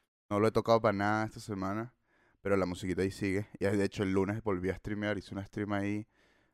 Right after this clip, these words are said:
eh, haciendo musiquita. Y la primera canción que escucharon fue lo que salió de esa vaina, así que, coño. No, no se lo pierdan, bros. No se lo pierdan, putos cracks. Que va bien, twitch punto t v slash jerimoy. No, mentira.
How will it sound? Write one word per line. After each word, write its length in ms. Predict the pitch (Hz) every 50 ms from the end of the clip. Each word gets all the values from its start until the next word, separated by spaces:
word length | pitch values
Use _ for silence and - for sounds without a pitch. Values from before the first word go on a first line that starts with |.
| _ _ -
eh, 180 | - 95 95 90
haciendo 320 | 90 85 - - - 92
musiquita. 560 | 98 98 - 101 92 90 90 85 101 104 107 -
Y 120 | - 107 95 - - -
la 360 | - 104 107 107 104 101 - -
primera 400 | - 107 104 98 101 110 117 127
canción 320 | 127 110 98 - 113 110
que 60 | 110
escucharon 360 | 117 - 110 - 113 110 107
fue 120 | 95 101 95
lo 40 | 95
que 60 | 104
salió 360 | - - 98 87 90 90 92
de 40 | 95
esa 160 | 95 - 101
vaina, 240 | 101 104 101 98 98
así 180 | 92 - 95
que, 140 | 90 95 104 - _ _ _ - - - - - - _ _
coño. 280 | - 107 113 110 87 - - - - - - - - - _ _ _ _ _ _ _ _ _ _ _ _ _ _ _ _ -
No, 500 | 98 98 101 101 101 101 101 104 101 104
no 100 | 101 104
se 120 | 104 - 131
lo 100 | 127 113
pierdan, 380 | 110 98 107 139 147 110 90
bros. 420 | 82 85 85 104 139 - - - - - - -
No 60 | -
se 100 | - -
lo 120 | 139 135 101
pierdan, 260 | 90 95 123 127 104
putos 260 | 95 92 - 98 -
cracks. 600 | - - 90 104 120 - - - - - - - _ _
Que 140 | - 87 85
va 120 | 85 82
bien, 400 | 87 95 104 117 120 113 104 92
twitch 200 | - 95 - -
punto 260 | - 110 107 107 107 104
t 80 | 107
v 120 | 98 90 92
slash 300 | - - 104 107 - - -
jerimoy. 720 | - - - 107 101 95 85 85 90 95 90 85 98 - _ _ _ _ _
No, 60 | -
mentira. 260 | - - 85 85 -